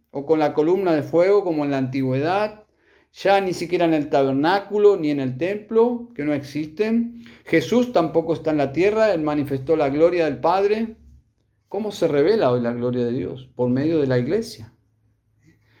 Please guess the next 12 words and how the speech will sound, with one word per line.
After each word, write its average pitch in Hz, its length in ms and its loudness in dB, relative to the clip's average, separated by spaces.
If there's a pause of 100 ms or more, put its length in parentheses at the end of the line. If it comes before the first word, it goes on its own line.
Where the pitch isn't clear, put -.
por 123 160 2
medio 175 300 2
de 151 80 2
la 135 160 2
vida 202 460 -2
transformada 135 1200 -2
de 123 120 0
los 120 200 -2
miembros 123 800 -2
de 113 140 -4
las 117 240 -4
iglesias. - 760 -10